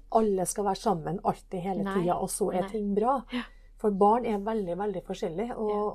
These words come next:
Speaker 1: og behovene innenfor det spesialpedagogiske feltet er også kjempestor og veldig variabel.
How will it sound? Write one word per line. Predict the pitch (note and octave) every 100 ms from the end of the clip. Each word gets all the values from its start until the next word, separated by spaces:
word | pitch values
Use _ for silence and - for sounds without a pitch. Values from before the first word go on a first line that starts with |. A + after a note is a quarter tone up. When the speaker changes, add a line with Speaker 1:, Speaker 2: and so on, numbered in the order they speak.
| -
Speaker 1:
og | G#3 G#3 G#3+ G3+
behovene | G3 G#3 F3+ E3+ F#3+ - -
innenfor | A#3 G#3+ F#3+ F3+
det | F#3+
spesialpedagogiske | F#3+ G3 G#3 E3 D#3+ - F#3 F#3+ F#3 F3+ F#3 F3+ G#3+ G#3+ F#3+ F#3 F3 F3 F#3
feltet | - F#3+ - C#4 - - - - -
er | A3+
også | G#3+ - G3 - - - -
kjempestor | - C#4 C#4 - - - C4 -
og | G#3
veldig | B3+ B3 F#3+
variabel. | G3+ A3+ F#3+ A#3 D#4+